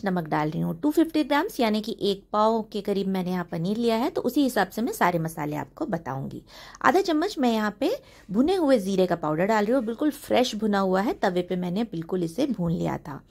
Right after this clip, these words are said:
आधा चम्मच ही मैं इसमें गरम मसाले का पाउडर डाल रही हूँ और आधा चम्मच ही मैं यहाँ पे धनिया पाउडर डाल रही हूँ। और इस पनीर टिक्का में ना कसूरी मेथी का बहुत लाजवाब टेस्ट होता है, तो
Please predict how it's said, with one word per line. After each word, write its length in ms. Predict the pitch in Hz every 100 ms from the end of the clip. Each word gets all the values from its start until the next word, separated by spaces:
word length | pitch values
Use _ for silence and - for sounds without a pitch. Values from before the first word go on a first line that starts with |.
| - - -
आधा 200 | 247 311
चम्मच 380 | 392 302 285 277
ही 60 | 440
मैं 160 | 269
इसमें 260 | 202 - 196
गरम 220 | 175 175
मसाले 360 | 170 170 160 196
का 120 | 262
पाउडर 340 | 247 233 220 226
डाल 240 | 220 214
रही 180 | 214 214
हूँ 180 | 247 466 - - -
और 100 | 285
आधा 220 | 294 294
चम्मच 380 | 415 339 247 220
ही 80 | 247
मैं 140 | 240
यहाँ 200 | 202 185
पे 140 | 185 339
धनिया 300 | 202 175 165
पाउडर 300 | 165 151 151
डाल 220 | 151 143
रही 200 | 147 151
हूँ। 220 | 160 160 160 - _ _ _ _ _ _ _ _ _ _ _ _ -
और 100 | 208
इस 120 | 247
पनीर 240 | - 240
टिक्का 240 | 247 240 226
में 100 | 226
ना 80 | 311
कसूरी 380 | - 226 277 320
मेथी 240 | 294 254
का 100 | 214
बहुत 240 | 190 185 170
लाजवाब 460 | 165 160 160 196 -
टेस्ट 260 | 220 220
होता 180 | 226 240
है, 60 |
तो 120 | 254